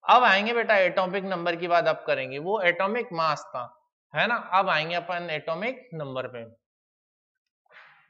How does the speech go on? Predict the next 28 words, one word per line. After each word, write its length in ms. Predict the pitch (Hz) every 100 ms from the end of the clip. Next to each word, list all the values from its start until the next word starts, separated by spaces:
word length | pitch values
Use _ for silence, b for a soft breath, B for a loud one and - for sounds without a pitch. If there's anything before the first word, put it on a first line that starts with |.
| _
It 200 | - 214
is 200 | 285 254 233
represented 720 | 240 233 220 233 220 233 202
by 100 | 190 175 143
Z, 260 | 143 127 117 - _ -
इसको 300 | 185 - 262
रिप्रेजेंटेड 720 | 226 220 220 220 226 226 220
करेंगे 320 | 214 214 214
किसके 340 | 208 208 - 220
through? 260 | 208 208 202 139
Z 240 | 151 151 147
के 120 | 139 127
through। 160 | 127 120 b b -
एटॉमिक 560 | 160 165 220 240 262
मास 340 | 202 190 214 -
को 120 | 240
रिप्रेजेंट 540 | 220 202 214 214 208
कर 120 | 208
रहे 140 | 202 202
थे 180 | 202 214 208 156
A 120 | 160
से 260 | 160 214 220
और 260 | 196 190 165
एटॉमिक 380 | 156 190 202 190
नंबर 300 | 190 196 196
को 100 | 233 277 320 320 - - - 131 123
Z 280 | 180 165 -
से। 200 | - 135